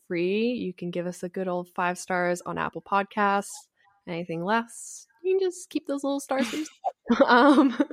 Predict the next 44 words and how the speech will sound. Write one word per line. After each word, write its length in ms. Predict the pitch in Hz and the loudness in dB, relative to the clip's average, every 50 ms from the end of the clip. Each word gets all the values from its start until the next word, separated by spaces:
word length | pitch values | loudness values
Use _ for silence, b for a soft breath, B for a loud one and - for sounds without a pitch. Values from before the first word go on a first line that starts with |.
| 359 - B B B B B 494 480 427 392 349 294 B | -8 -8 B B B B B -16 -16 -16 -18 -20 -10 B
we're 380 | - 262 262 269 262 262 262 - - | 2 4 6 8 8 8 8 8 8
also 440 | - 240 320 - - 339 302 285 285 | 6 4 4 4 6 8 8 8 8
really 220 | 240 240 254 254 | 8 6 4 4
excited 440 | 262 254 - - 247 247 247 240 240 - | 4 0 2 4 8 8 8 8 6 2
to 180 | - 247 240 226 | 2 4 4 4
announce 360 | - 208 190 190 202 202 - | 4 2 2 0 0 0 2
a 40 | 202 | 2
lot 120 | 196 190 | 2 2
of 80 | 190 190 _ _ _ | 2 -2 _ _ _
cool 680 | - - 202 190 185 180 185 185 185 185 185 175 - - _ | -10 -2 0 2 4 6 6 8 8 6 4 4 2 -6 _
new 640 | - 185 175 170 170 170 170 165 165 165 165 165 156 - _ _ _ _ _ _ _ _ _ _ _ - | -6 -4 -2 0 0 2 2 2 2 2 0 -2 -4 -6 _ _ _ _ _ _ _ _ _ _ _ -10
chapters 520 | - - - - - 196 190 196 202 202 | -2 -2 -2 0 0 -2 0 0 -2 -2
for 160 | - 226 220 | -2 2 4
us 240 | 214 220 226 226 - | 6 6 4 4 0
as 140 | 190 175 - | -6 -4 -2
we 120 | 170 170 | -4 -4
kind 200 | 170 - 170 160 | -2 -2 -2 -2
of 120 | 160 160 170 208 _ _ _ _ _ | -2 -4 -8 -14 _ _ _ _ _
getting 400 | - 165 165 165 165 165 156 165 | 0 0 0 0 0 -2 -4 -4
really 260 | 170 175 165 165 165 | -4 -4 -2 -2 -2
in 100 | 156 160 | -2 -2
the 80 | 156 156 | -4 -6
flow 180 | - - 151 | -6 -4 -2
with 160 | 151 165 160 - | -2 -2 -2 -2
things 320 | 175 170 175 180 175 - - _ _ | -4 -4 -2 -4 -6 -8 -14 _ _
with 260 | 180 185 160 151 156 _ - - | -6 -4 -4 -4 -6 _ -6 -6
our 100 | 160 151 | -6 -4
podcast. 720 | - - 139 147 165 - - 180 180 185 202 - - - | -2 -4 -4 -4 -4 0 2 4 4 4 2 -2 -8 -8
We're 220 | 190 180 165 165 160 | -4 -4 -4 -4 -4
gonna 420 | 165 - 160 160 165 160 160 160 | -8 -10 -8 -6 -4 -4 -4 -4
be 580 | 160 165 _ 165 160 160 160 160 160 160 156 160 b b b b b b _ | -6 -8 _ -8 -6 -4 -4 -4 -2 -4 -4 -6 b b b b b b _
doing 160 | - 196 196 | 0 0 0
some 120 | 196 202 | 0 0
really 180 | 196 190 190 190 | 0 0 0 0
cool 180 | 190 - 185 180 | 0 -2 -6 -4
stuff 260 | - - 180 180 - | 0 0 0 0 0
through 140 | 175 165 170 | 0 2 2
our 80 | 175 | 2
Patreon. 880 | 175 - 180 180 175 - - 180 180 180 175 175 180 175 175 175 175 165 - _ _ _ _ | 2 0 -4 -4 -2 -4 -2 0 2 4 4 4 4 2 2 0 -2 -4 -8 _ _ _ _
We're 140 | - 175 165 | -8 -4 -4
gonna 160 | 165 160 156 | -4 -4 -2
be 120 | 165 160 | -4 -4
doing 400 | 160 160 160 156 156 156 156 160 | -4 -4 -6 -4 -4 -4 -4 -6
some 340 | 156 - - 170 156 156 - | -8 -6 -6 -6 -6 -6 -6